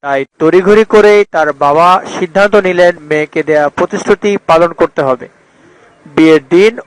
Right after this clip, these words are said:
অনেক কষ্টে জাগিয়ে রাখা হয় পপিকে। বাবার, বারবার বাবার কাঁধে ঘুমিয়ে পড়ছিল সে।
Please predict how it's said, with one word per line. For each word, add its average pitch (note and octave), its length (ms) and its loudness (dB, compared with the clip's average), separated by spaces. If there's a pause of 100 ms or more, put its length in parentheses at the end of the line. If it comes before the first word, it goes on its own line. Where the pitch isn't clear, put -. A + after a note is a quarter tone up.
(160)
অনেক G3+ 320 -2
কষ্টে G#3 500 2
জাগিয়ে E3+ 380 0
রাখা F#3 280 2
হয় F3+ 120 4
পপিকে। D3+ 560 -4 (120)
বাবার, D3 380 4 (1000)
বারবার F#3+ 760 2
বাবার E3 420 0
কাঁধে F3+ 480 -2
ঘুমিয়ে F3+ 400 -4
পড়ছিল F3 420 0
সে। B2+ 300 -12